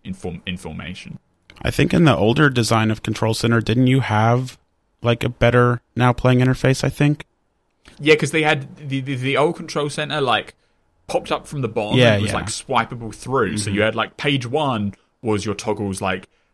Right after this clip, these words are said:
Speaker 1: Wi-Fi and airplane mode and Bluetooth and torch and stuff like that. And then you'd swipe and it would basically give you a half screen high
Speaker 2: Yeah,
Speaker 1: now
Speaker 2: that's
Speaker 1: playing
Speaker 2: right.
Speaker 1: interface. Basically, but it was similar to the interface you now get on the lock screen when something's playing.
Speaker 2: Mm-hmm.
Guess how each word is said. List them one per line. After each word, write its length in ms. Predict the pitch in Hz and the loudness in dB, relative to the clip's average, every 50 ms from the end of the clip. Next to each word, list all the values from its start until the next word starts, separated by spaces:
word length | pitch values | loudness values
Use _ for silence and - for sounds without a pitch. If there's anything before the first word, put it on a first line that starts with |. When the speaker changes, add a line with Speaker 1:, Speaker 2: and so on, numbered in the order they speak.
| _ _ _ _ _ - | _ _ _ _ _ -6
Speaker 1:
Wi-Fi 580 | 107 101 101 98 - - 107 98 98 98 98 | -2 0 0 0 0 -2 -4 -2 -2 -2 -2
and 140 | 98 92 92 | -2 -2 -2
airplane 380 | 95 98 95 - - 95 95 95 | -4 -4 -4 -6 -6 -4 -2 -2
mode 300 | 95 95 95 95 92 92 | -2 -2 -2 -4 -4 -6
and 100 | 90 87 | -6 -6
Bluetooth 540 | 95 92 92 92 - - 95 95 95 92 95 | -4 -4 -4 -4 -4 -6 -6 -6 -6 -6 -8
and 120 | 90 90 | -10 -10
torch 320 | - - 101 98 92 - | -8 -6 -6 -6 -6 -8
and 60 | - - | -12 -12
stuff 160 | - 95 92 | -12 -10 -8
like 80 | - | -6
that. 220 | 107 107 98 - - _ _ _ _ - | -4 -4 -6 -6 -8 _ _ _ _ -6
And 100 | 107 107 | -2 -2
then 140 | 110 113 117 | 0 0 -2
you'd 160 | 117 107 - | -2 -4 -4
swipe 400 | - - - 117 113 123 123 - | -6 -4 -2 0 0 0 0 -2
and 80 | - 127 | -6 -8
it 60 | 98 | -6
would 100 | 95 113 | -4 -2
basically 300 | 117 110 - - 120 107 | -2 -4 -2 -6 -8 -6
give 220 | 107 117 104 98 113 | -4 -4 -4 -4 -4
you 140 | 110 104 | -4 -2
a 100 | 98 95 | -2 -4
half 360 | 92 - - - 117 117 113 - | -6 -8 -8 -6 -6 -6 -6 -8
screen 360 | - - - 120 110 107 98 | -12 -12 -8 -8 -6 -6 -6
high 560 | 92 - 110 101 95 95 87 82 82 82 - _ _ _ _ _ _ _ _ _ _ _ - | -6 -6 -6 -6 -4 -4 -4 -4 -4 -6 -10 _ _ _ _ _ _ _ _ _ _ _ -4
Speaker 2:
Yeah, 220 | 107 98 95 95 | 0 0 0 0
Speaker 1:
now 60 | 95 | 0
Speaker 2:
that's 200 | 95 95 95 95 | -2 -2 -4 -4
Speaker 1:
playing 60 | 90 | -4
Speaker 2:
right. 100 | 85 - - - 87 82 | -6 -8 -8 -8 -10 -10
Speaker 1:
interface. 100 | - - | -8 -2
Basically, 440 | - 156 160 156 - 156 143 135 123 - - - _ _ | 0 0 2 0 -2 -4 -4 -6 -6 -10 -16 -20 _ _
but 120 | - 156 123 | -4 -2 -2
it 120 | 147 151 | -2 -2
was 140 | 151 143 - | -2 -4 -2
similar 220 | - 180 170 185 180 | -2 -2 -2 -2 -4
to 80 | - | -4
the 140 | 147 147 139 | -4 -4 -4
interface 320 | 139 - - 139 120 - - | -4 -2 -2 -4 -4 -2 -2
you 80 | 113 | -2
now 140 | 113 120 120 | -2 -2 -2
get 100 | 120 110 | -4 -4
on 100 | 104 110 | -4 -6
the 60 | 98 | -6
lock 240 | 95 98 107 - - | -4 -6 -6 -6 -8
screen 380 | - - - 76 60 62 71 - - | -12 -14 -12 -12 -12 -14 -18 -14 -10
when 160 | 98 95 92 | -8 -8 -6
something's 260 | - 104 - 87 92 - | -6 -8 -10 -12 -10 -2
playing. 360 | - 117 110 - 104 80 | 0 0 0 0 0 -4
Speaker 2:
Mm-hmm. 40 | 73 | -6